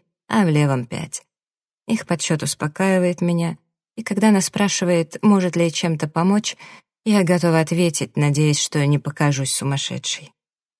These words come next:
«Мне кажется, что кто-то установил программу слежения на мой телефон», говорю я, протягиваю ей носок. «Почему вы так думаете?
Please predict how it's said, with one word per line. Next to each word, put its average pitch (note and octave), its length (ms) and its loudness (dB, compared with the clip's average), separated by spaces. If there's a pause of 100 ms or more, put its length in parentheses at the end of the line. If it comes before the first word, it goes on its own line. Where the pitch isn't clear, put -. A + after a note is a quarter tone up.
(300)
«Мне F3 220 4
кажется, E3+ 460 -2
что D#3 300 -4
кто-то D#3+ 340 -4
установил D#3+ 640 2
программу D#3+ 580 0
слежения D#3 720 0
на C#3 140 0
мой C3+ 180 -2
телефон», C3+ 640 -6 (140)
говорю D3+ 340 0
я, D3+ 200 0
протягиваю D3 720 0
ей C3+ 160 -2
носок. C3+ 540 -6 (1120)
«Почему F4 380 2
вы G3 80 4
так E3+ 220 0
думаете? D3 600 0